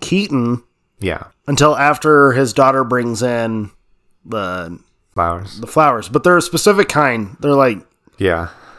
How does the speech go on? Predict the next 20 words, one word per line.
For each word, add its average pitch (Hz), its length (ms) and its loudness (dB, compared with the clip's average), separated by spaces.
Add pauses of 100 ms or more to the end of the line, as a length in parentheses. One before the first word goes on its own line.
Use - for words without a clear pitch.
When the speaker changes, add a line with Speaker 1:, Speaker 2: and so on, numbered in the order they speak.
(140)
Speaker 1:
oh, 147 360 4
shit. - 360 -6 (540)
Speaker 2:
They're, 101 140 -2
like, 92 280 -2
purple 90 520 -4
and 82 560 -12
Speaker 1:
Are 139 80 -6
they 135 120 0
lilies? 370 760 2 (380)
Speaker 2:
No, 82 380 -10
they're 80 100 -12
too 95 200 -12
small 82 300 -12
to 85 60 -12
be 82 120 -12
lilies. 82 600 -14
Speaker 1:
Or 135 100 -2
are 131 60 0
they, 131 140 0
like, 117 320 -4